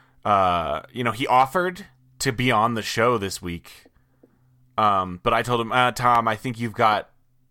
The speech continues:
you've got another thing going, don't you?" He was like, "Nah, it's no big deal. I can miss it. It's not a big deal." Um, but, you know, I insisted for his sake. I think it's a better decision that he be there. Um, but we'll, to-, we'll, we're, we're gonna, we're gonna have him on another time for sure.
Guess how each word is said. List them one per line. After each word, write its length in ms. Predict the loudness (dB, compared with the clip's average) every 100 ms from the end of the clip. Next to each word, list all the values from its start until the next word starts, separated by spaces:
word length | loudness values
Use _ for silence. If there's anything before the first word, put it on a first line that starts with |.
| -10
you've 160 | -4
got 180 | 2 2
another 280 | 2 0 -2
thing 280 | -4 -6 -2
going, 300 | -2 -2 -4
don't 160 | -4
you?" 100 | -4
He 80 | -4
was 80 | -4
like, 100 | -2
"Nah, 160 | 0
it's 100 | 0
no 80 | -2
big 140 | -4 -2
deal. 140 | -2
I 60 | 0
can 160 | -2
miss 180 | -6 -6
it. 200 | -8 -10
It's 140 | -18 -6
not 100 | -4
a 40 |
big 160 | -4 -6
deal." 260 | -6 -8 -10 _ _ _ _ _ _ -6
Um, 540 | 0 0 0 -4 -10 -18 _
but, 340 | -4 0 0 0
you 60 |
know, 100 | 0
I 140 | 2 2
insisted 680 | 0 -6 -8 -6 -6 -6 -18 -16
for 200 | -8 -6
his 240 | -6 -8
sake. 380 | -6 -6 -6 -8
I 100 | -10
think 220 | -8 -10
it's 160 | -10 -12
a 40 |
better 260 | -8 -6 -6
decision 520 | -8 -12 -10 -10 -14 -12
that 160 | -12
he 200 | -10 -14
be 260 | -12 -10 -10
there. 400 | -6 -4 -4 -8 _ _ _ _ _ _ -8
Um, 260 | -2 0 0
but 100 | 0
we'll, 120 | 0
to-, 200 | 0 -2
we'll, 160 | 0 -4 -2
we're, 220 | -6 -6
we're 160 | -8 -2
gonna, 340 | 0 0 -2
we're 140 | -4
gonna 260 | -2 -2 -6 -10
have 160 | -4 -2
him 80 | 0
on 100 | 0
another 240 | 0 -4
time 300 | -2 -4 -4
for 180 | -8 -10
sure. 480 | -10 -10 -12 -12